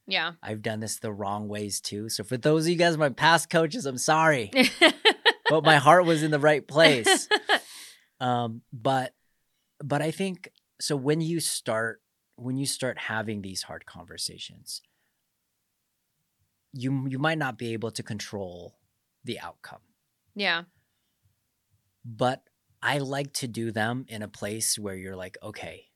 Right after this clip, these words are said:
Speaker 2: I'm doing this because I care about the person."
Speaker 1: Yeah.
Speaker 2: And I know what they're capable of, which is the relationship of what a coach is. You know what their potential is. Is it gonna benefit them? Is it gonna be-,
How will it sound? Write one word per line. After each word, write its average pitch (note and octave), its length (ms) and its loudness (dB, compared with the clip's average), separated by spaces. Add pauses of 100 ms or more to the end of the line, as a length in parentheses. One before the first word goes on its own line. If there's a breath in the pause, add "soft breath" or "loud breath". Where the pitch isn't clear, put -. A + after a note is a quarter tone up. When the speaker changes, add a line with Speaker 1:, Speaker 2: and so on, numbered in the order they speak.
(360)
Speaker 2:
I'm A#2 200 -6
doing C3 360 -2
this G2 240 -6
because F#2+ 300 -14
I F#2 100 -14
care F2 340 -14
about E2 260 -18
the - 60 -20
person." - 380 -18 (320)
Speaker 1:
Yeah. D#3 240 -12 (300)
Speaker 2:
And A#2+ 140 -6
I A#2 100 -4
know A#2+ 500 -4
what A2 320 -10
they're G2 140 -10
capable F#2 500 -14
of, G#2 140 -14
which C3+ 160 -4
is C3+ 220 0
the A#2+ 140 0
relationship A2 540 -4
of G2+ 80 -10
what F#2 180 -14
a G2+ 40 -20
coach - 280 -14
is. - 300 -12 (320)
You B2+ 120 -2
know B2+ 120 0
what C3+ 200 -4
their B2+ 120 -2
potential G2+ 560 -10
is. F2+ 340 -8 (340 loud breath)
Is B2+ 240 0
it B2+ 160 -2
gonna A#2 240 -2
benefit G#2+ 560 -6
them? B2+ 260 -2
Is G#2 120 -6
it G#2+ 40 -10
gonna G2+ 160 -8
be-, G2 120 -12